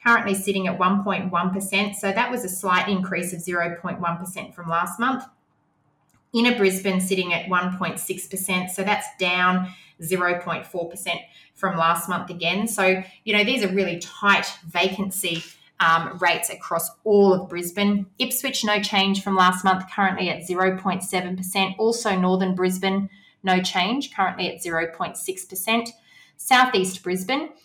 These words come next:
um, further tightening of negative zero point one percent. Um, so it's currently at a vacancy of zero point six percent. Southern Brisbane,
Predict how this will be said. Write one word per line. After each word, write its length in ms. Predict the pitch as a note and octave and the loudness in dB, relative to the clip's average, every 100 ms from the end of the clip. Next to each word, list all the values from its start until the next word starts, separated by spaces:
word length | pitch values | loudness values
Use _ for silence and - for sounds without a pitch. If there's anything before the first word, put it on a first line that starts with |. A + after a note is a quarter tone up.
| _ _ | _ _
um, 360 | F#3+ F#3 F#3 - _ | 2 2 0 -6 _
further 240 | - B3+ A#3+ | -2 0 0
tightening 540 | - G3+ G3+ G#3 F#3+ | 2 0 2 0 0
of 160 | F#3 - G3 | -2 -6 -4
negative 760 | F#3 F#3 G3 - F3+ E3+ - | 0 2 0 0 -2 -2 -12
zero 460 | F3+ F#3 F3+ F3 - | -4 0 2 0 -4
point 220 | E3+ E3 | -6 2
one 420 | E3+ F3 F#3 - - | 2 2 -4 -6 -8
percent. 720 | F3+ - E3+ G3+ B3 - - _ _ | -8 -2 0 0 -2 -6 -12 _ _
Um, 280 | F3+ E3+ E3+ | 2 2 2
so 160 | - | 0
it's 440 | F#3 F3+ F#3+ - - - - | -2 0 -4 -4 -12 -16 2
currently 380 | G3 G3 F3+ D#3+ | 4 4 0 -2
at 120 | F3 | 0
a 40 | |
vacancy 480 | E3+ F3 F#3 - F3+ | 0 -2 -4 -6 -6
of 80 | E3 | -4
zero 300 | F3+ F3 E3+ | -2 -2 -2
point 220 | F#3+ F#3+ | -6 -8
six 300 | - - - | -10 -10 -10
percent. 380 | - F#3 F3+ F3 - | -10 -4 -2 -4 -6
Southern 560 | - - G3+ G3+ G#3+ G#3 | -12 2 4 6 4 2
Brisbane, 500 | G#3 G3+ G3+ C4+ F#4+ | 2 2 2 -2 -4